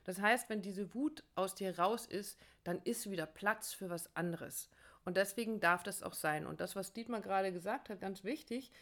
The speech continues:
ist, da ist es so wichtig, dass der Partner, die Partnerin da ist,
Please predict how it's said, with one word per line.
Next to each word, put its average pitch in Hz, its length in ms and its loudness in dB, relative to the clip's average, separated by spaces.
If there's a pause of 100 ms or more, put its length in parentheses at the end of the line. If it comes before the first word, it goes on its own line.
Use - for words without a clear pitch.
(120)
ist, 220 300 -4 (400)
da 180 80 2
ist 208 240 -2
es - 120 -8
so 175 160 -4
wichtig, 214 340 -6
dass 185 260 -2 (160)
der 180 100 0
Partner, 220 440 0
die 185 100 -2
Partnerin 180 600 2
da 151 240 8
ist, - 440 -2